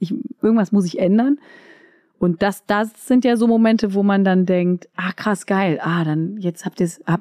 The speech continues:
haben's selber gemerkt, so, weil sonst sind ja immer die Weiber, die die nerven, weil du, hallo, ist ungerecht und alle so,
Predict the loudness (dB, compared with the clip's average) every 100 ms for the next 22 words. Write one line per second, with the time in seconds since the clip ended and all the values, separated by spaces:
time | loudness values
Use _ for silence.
0 | -2 0 0 0 0 0 -2 -2 -2 0
1 | 0 2 2 2 4 4 2 0 0 0
2 | 0 0 0 2 2 0 0 0 2 2
3 | 2 2 4 4 2 2 2 2 2 0
4 | 0 0 0 2 2 0